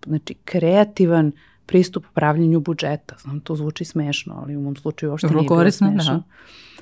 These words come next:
Speaker 1: A, da, da se s-, da se snađeš da kako da to f-, ono, formatiraš, formulišeš, nailaziš na ljude koji te kao razumeju, hoće nešto od tebe, u stvari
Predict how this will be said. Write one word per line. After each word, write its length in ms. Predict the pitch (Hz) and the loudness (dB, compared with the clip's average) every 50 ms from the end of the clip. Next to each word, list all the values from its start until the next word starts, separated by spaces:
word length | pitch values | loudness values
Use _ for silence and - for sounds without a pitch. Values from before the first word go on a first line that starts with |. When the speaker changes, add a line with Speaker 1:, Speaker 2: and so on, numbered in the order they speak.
| - - - - - - | -20 -20 -20 -20 -16 -10
Speaker 1:
A, 220 | 160 151 143 143 147 | -8 -6 -6 -4 -6
da, 220 | 151 147 165 147 | -2 0 -2 0
da 140 | - 156 156 | 0 0 -2
se 160 | - - 180 | -2 -2 -2
s-, 220 | - - - - | -2 -2 -2 -2
da 100 | - 180 | -4 -4
se 140 | 156 - - | -4 -4 -4
snađeš 500 | - - - 156 175 196 208 185 196 165 | -4 -2 0 2 4 4 4 4 4 2
da 200 | 165 151 175 156 | 2 2 0 0
kako 520 | - - _ - - 180 196 190 - - 190 | -2 -2 _ -2 0 2 2 2 2 0 0
da 100 | 175 160 | 0 -2
to 240 | - - 196 185 | -2 2 2 2
f-, 160 | 170 170 - - _ _ _ _ _ - | 2 2 -2 -10 _ _ _ _ _ -4
ono, 200 | 160 151 147 139 | -2 -2 -2 -2
formatiraš, 760 | - - 185 170 165 156 151 151 - - 180 147 139 - - | -2 -2 0 2 4 4 2 2 2 4 4 4 2 0 -2
formulišeš, 600 | - 156 160 156 151 156 165 165 - 165 156 - | -2 -2 0 0 0 0 0 -2 -4 -6 -4 -2
nailaziš 360 | 151 147 151 165 170 165 - | -2 0 0 0 0 0 0
na 60 | 185 | 0
ljude 260 | 165 170 180 175 165 165 | 2 4 4 4 2 0
koji 220 | - - 165 160 | 0 2 0 0
te 120 | - - 185 | 0 0 -2
kao 280 | - 214 202 202 190 | 2 4 4 6 6
razumeju, 440 | 175 170 156 175 175 185 190 175 156 | 4 4 2 2 0 2 2 2 2
hoće 380 | 147 - 180 180 180 - - 151 | 0 2 2 0 2 0 -2 -2
nešto 300 | 151 156 - - - 156 | -2 -2 -2 -2 -2 -2
od 60 | - | -2
tebe, 260 | - 147 156 156 151 | -2 -2 -2 0 0
u 40 | 151 | -2
stvari 440 | 147 - - 156 151 151 156 143 | -2 -2 -4 -2 0 0 -2 -4